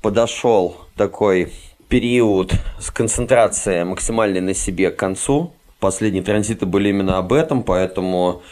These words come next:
очень часто, ежегодно, именно в эти моменты людей накрывает, а, в сфере личных отношений только по причине того, что здесь дела нет до другого, да, и это,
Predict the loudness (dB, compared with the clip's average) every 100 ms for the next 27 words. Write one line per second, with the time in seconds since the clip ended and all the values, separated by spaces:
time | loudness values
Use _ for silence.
0 | -20 -2 0 2 0 0 2 4 4 0
1 | -2 -2 -4 _ _ _ _ _ _ _
2 | _ 0 0 0 2 4 4 2 0 2
3 | 4 2 2 0 0 0 0 -2 0 2
4 | 2 0 0 0 2 2 2 0 -4 -18
5 | -20 -20 -4 -2 0 -2 0 2 4 2
6 | 0 0 -2 -2 -2 -2 0 0 0 0
7 | -2 -2 -4 -4 -4 -2 -4 0 2 2
8 | 0 0 -2 0 -2 0 4 4 4 0
9 | -2 -2 -2 -2 2 2 2 0 2 4
10 | 4 2 0 0 0 0 0 0 2 2
11 | 2 2 2 0 -4